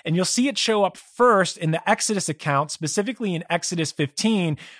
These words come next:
where the children of Israel are rejoicing because they just saw their enemies drowned in the sea. And as they sing this song of praise to Yahweh, they are announcing that the Lord is a warrior. The Lord is his name. That's Exodus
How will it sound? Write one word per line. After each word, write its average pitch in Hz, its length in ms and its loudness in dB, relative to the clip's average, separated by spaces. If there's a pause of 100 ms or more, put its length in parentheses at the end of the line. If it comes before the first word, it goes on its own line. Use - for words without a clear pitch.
where 175 160 0
the 175 80 0
children 226 400 2
of 208 80 -4
Israel 208 460 0
are 156 160 2
rejoicing 156 760 2
because 147 280 -2
they 143 120 2
just 185 500 2
saw 170 360 4
their 160 240 0
enemies 180 340 0
drowned 175 460 0
in 220 100 -2
the 226 60 0
sea. 135 400 0 (260)
And 151 80 -2
as 151 120 2
they 156 120 2
sing 240 380 0
this 226 140 2
song 196 280 2
of - 160 -2
praise 180 420 0
to 151 120 -4
Yahweh, 151 640 6 (300)
they 180 380 6
are 185 180 6
announcing 175 760 2
that 151 180 2
the 151 80 2
Lord 190 560 2
is 170 160 -2
a 160 80 2
warrior. 147 640 2
The 117 160 0
Lord 180 680 2
is 175 280 0
his 156 280 -2
name. 143 400 0 (280)
That's 185 320 2
Exodus 202 520 0